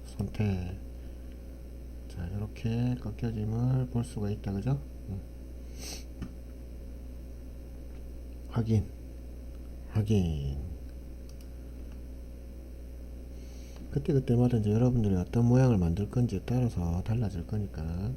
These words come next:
자, 그 다음에 이, 여기와 여기 엣지를 조금 밖으로 몰아서 지금 요 부분을 만들어야 되겠죠.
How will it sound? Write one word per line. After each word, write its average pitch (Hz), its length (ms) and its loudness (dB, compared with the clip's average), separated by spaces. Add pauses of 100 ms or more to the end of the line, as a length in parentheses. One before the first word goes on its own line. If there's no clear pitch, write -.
(600)
자, 92 260 -4
그 104 60 2
다음에 131 560 8 (640)
이, 131 420 6 (100)
여기와 127 760 8
여기 123 240 4
엣지를 110 320 4
조금 117 400 2
밖으로 127 440 4
몰아서 104 760 4 (200)
지금 123 540 4 (2000)
요 120 180 8
부분을 131 360 6
만들어야 92 360 4
되겠죠. 85 340 -2